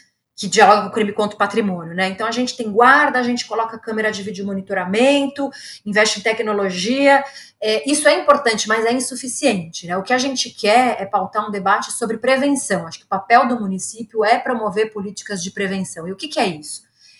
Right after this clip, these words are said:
É lidar com situações específicas de violência,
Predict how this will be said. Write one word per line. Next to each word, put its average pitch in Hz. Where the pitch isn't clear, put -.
É 208
lidar 226
com 277
situações 220
específicas 247
de 208
violência, 170